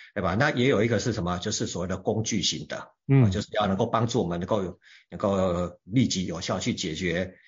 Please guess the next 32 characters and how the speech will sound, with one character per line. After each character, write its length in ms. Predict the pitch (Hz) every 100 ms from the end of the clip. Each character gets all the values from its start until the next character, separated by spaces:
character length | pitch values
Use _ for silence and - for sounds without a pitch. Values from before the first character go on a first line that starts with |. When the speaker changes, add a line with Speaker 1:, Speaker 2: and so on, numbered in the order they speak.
| _
Speaker 1:
生 220 | - 113
活 80 | 101
当 180 | 101 101
中 220 | 110 110
所 160 | 113 -
碰 160 | -
到 100 | 101
的 60 | 95
问 140 | 98
题。 160 | - 80
那 140 | 151 120
我 80 |
这 100 | 98
本 140 | 127 92
书 160 | 110
大 100 | 107
概 200 | 104 101 92 - - _
比 80 | 117
较 160 | 131
不 120 | -
是 160 | 107 117
属 240 | 90 78
于 120 | 80 85
休 240 | - 107
闲 180 | 104 90
型 220 | 90 82
的， 280 | - - - _ _
啊， 140 | 90 85
它 160 | 107
是 140 | 107 107
比 120 | 92
较 520 | 107 92 90 87 -